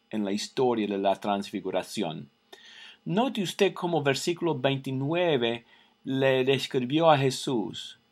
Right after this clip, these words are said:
Dice que la apariencia de su rostro se hizo otra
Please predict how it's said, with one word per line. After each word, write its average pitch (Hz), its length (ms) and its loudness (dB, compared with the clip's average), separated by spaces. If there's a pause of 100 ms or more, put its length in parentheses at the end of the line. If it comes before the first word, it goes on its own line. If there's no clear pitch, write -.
(480)
Dice 185 300 0
que 160 160 0
la 147 160 6
apariencia 147 1040 6
de 185 140 0
su 139 240 -4
rostro 208 720 -2
se - 400 -4
hizo 170 600 -4
otra 220 720 0